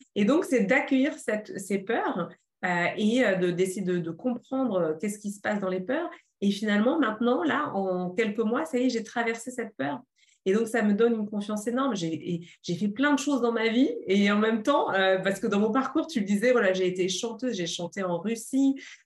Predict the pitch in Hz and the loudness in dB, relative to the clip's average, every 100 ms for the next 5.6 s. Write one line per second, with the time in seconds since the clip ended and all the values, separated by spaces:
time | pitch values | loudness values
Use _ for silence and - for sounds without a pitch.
0 | _ 185 180 180 202 208 208 202 233 214 | _ -2 0 0 0 0 -4 -2 0 2
1 | 190 180 180 202 226 214 208 208 240 294 | 2 2 -2 0 -2 0 0 2 2 2
2 | - 196 214 254 226 220 240 247 302 - | 2 2 4 4 2 2 2 4 2 2
3 | 262 202 202 247 - 311 392 381 359 240 | 2 2 2 0 2 2 2 4 4 2
4 | - _ - 640 - - - 254 220 254 | -8 _ -2 -2 -2 -20 -10 0 2 2
5 | 311 277 269 269 269 247 | 2 2 6 6 6 4